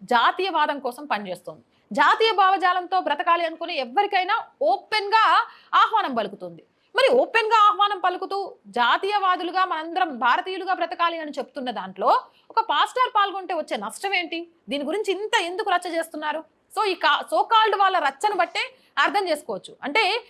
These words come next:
జాతీయ భావన ప్రజల్లో పెరిగితే, అన్ని మతాల్లో పెరిగితే, ఆ, వీళ్ళ ఉనికికే ప్రమాదం కాబట్టి దాన్ని అడ్డుకోవడానికి ఏ రకంగా ప్రయత్నాలు చేస్తున్నారు అనేది. మరి మీకేమనిపిస్తుంది అనేది కామెంట్ సెక్షన్లో పెట్టేయండి. More videos కోసం our voice ఛానల్ వెంటనే సబ్స్క్రైబ్ చేయండి.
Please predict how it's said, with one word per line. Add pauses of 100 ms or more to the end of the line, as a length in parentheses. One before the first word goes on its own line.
(140)
జాతీయ
భావన (140)
ప్రజల్లో
పెరిగితే, (180)
అన్ని
మతాల్లో
పెరిగితే, (340)
ఆ,
వీళ్ళ
ఉనికికే
ప్రమాదం
కాబట్టి
దాన్ని
అడ్డుకోవడానికి
ఏ (120)
రకంగా
ప్రయత్నాలు (100)
చేస్తున్నారు
అనేది. (120)
మరి
మీకేమనిపిస్తుంది
అనేది
కామెంట్
సెక్షన్లో
పెట్టేయండి. (280)
More
videos
కోసం
our
voice
ఛానల్
వెంటనే
సబ్స్క్రైబ్
చేయండి.